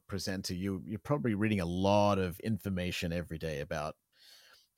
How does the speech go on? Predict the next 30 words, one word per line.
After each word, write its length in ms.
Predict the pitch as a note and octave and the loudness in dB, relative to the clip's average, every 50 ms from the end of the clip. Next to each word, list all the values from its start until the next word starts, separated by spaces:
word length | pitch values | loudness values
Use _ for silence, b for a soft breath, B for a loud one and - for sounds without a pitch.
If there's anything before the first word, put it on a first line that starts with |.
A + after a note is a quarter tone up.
| _ - | _ 6
any 200 | D3+ D#3+ D#3+ D#3+ | 8 10 10 10
given 320 | C3+ B2+ C#3+ A#2 B2+ A#2 | 10 10 8 8 8 6
subject, 520 | - - A#2 G#2+ G2+ F2 F#2 D#2 C#2+ - - | 6 4 4 4 4 4 0 -2 -2 2 4
whatever 260 | A2+ B2 C#3 C3 C3+ | 8 8 10 10 10
the 100 | A2+ A#2 | 8 8
news 340 | A2+ A2 A2+ A2+ A2+ F#2 G2+ | 8 8 8 8 8 6 4
of 100 | F#2+ D#2+ | 2 0
the 80 | F#2+ | 0
day 240 | D#2+ F2+ F2 E2 D#2 | 0 0 0 0 0
is. 360 | D2 C2+ A#1 A1 - - - - | -2 -4 -4 -4 -6 -6 -2 2
That's 200 | A2+ A2 - - | 2 2 2 2
the 80 | - | -2
best 280 | F2+ G2 A2+ A2 - - | 2 4 4 4 4 4
way 140 | A2+ G2 F#2 | 4 2 4
to 120 | - G2 | 2 -2
describe 440 | E2 F#2 F2 - - F#2+ F2 F2 - | -4 -2 -4 0 2 2 2 2 0
what 100 | - - | -4 -10
talk 240 | - - F2 D#2+ - | -6 -4 -4 -4 -4
radio 380 | F2 D#2+ D#2+ D#2+ D#2 D#2 D2 C#2+ | -4 -6 -4 -4 -4 -6 -6 -6
is, 220 | C#2+ C#2+ F2 - | -8 -8 -8 -8
is 220 | F#2 B2+ G#2+ A2+ - | -10 -10 -12 -12 -6
they're 120 | - F2+ F2+ | -6 -6 -4
basically 480 | - F#2 F#2 - - G2+ - F#2+ F#2 | -2 -2 -2 0 0 0 0 -2 -2
talking 320 | - - G2 F2+ - G2 F2 | 0 2 0 2 2 0 0
about 320 | E2 F2+ F2 E2+ D#2 - - | 2 2 0 0 0 -2 -4
what 200 | F2 E2+ E2 - | -4 -4 -4 -2
the 80 | G2 E2+ | -4 2
news 300 | F2 B2 C3+ A#2 - F#2+ | 6 6 8 8 6 2
is 120 | F2 D#2+ | -2 -2
doing, 400 | - F#2 F2 D2 C2+ A#1+ G1+ - | -2 -4 -4 -2 -4 -6 -8 -12